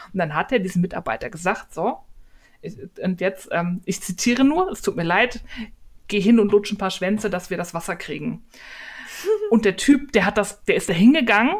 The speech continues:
Speaker 1: er meint, er hat sich vorher noch mal geduscht, hat die Zähne geputzt und er ist da hingegangen mit dem festen Willen, „Wenn's sein muss, mach ich das.“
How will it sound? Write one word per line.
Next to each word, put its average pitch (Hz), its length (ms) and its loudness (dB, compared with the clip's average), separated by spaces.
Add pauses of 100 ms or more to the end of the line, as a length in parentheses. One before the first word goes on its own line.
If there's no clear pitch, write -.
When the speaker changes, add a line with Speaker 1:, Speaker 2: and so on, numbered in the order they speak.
(120)
Speaker 1:
er - 160 2
meint, 214 240 4
er 220 80 2
hat 226 140 -2
sich - 140 -4
vorher 226 160 4
noch 226 80 6
mal 208 140 4
geduscht, 190 480 0
hat 220 120 0
die 226 80 0
Zähne 240 240 4
geputzt 311 680 -2
und 220 160 2
er 220 140 4
ist 403 140 0
da 208 40 4
hingegangen 254 640 4
mit 220 200 -4 (280)
dem 214 120 0
festen 240 440 2
Willen, 240 400 4
„Wenn's 226 240 2
sein 208 200 4
muss, 233 260 2
mach 185 180 -2
ich - 160 -4
das.“ - 380 -6